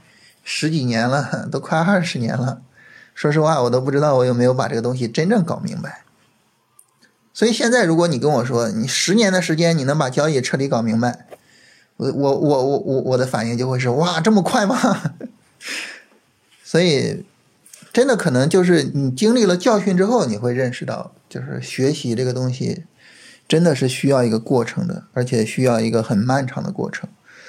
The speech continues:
我们得慢慢的学习，然后去拥有盈利能力。啊，我们不需要对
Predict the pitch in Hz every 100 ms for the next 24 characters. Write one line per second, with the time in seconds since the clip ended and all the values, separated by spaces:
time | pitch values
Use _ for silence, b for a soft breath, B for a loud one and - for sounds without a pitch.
0 | B B 127 135 156 185 180 208 190 120
1 | - 113 - 107 107 110 117 131 120 107
2 | - 113 120 127 110 110 - _ b b
3 | b b 117 117 113 104 - - - _
4 | - 127 139 170 262 - 226 220 170 170
5 | 180 139 123